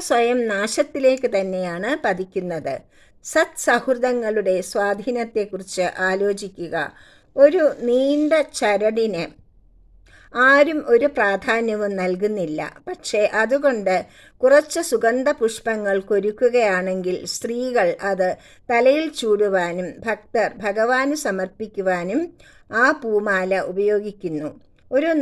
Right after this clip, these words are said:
നാൽക്കല-, നാൽക്കവലയിൽ കിടക്കുന്ന കരിങ്കൽ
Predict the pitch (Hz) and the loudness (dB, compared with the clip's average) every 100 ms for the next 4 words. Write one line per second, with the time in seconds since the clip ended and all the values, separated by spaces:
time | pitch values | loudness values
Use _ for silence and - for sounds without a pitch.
0 | 240 220 247 254 302 302 285 - 233 233 | 2 2 0 4 4 6 4 2 2 2
1 | 294 - - 226 220 240 262 285 277 226 | 2 -4 -2 0 2 4 2 0 -4 -2
2 | 202 196 214 214 208 196 202 208 220 247 | 0 -2 -4 -4 -4 -6 0 0 0 0
3 | 277 | 0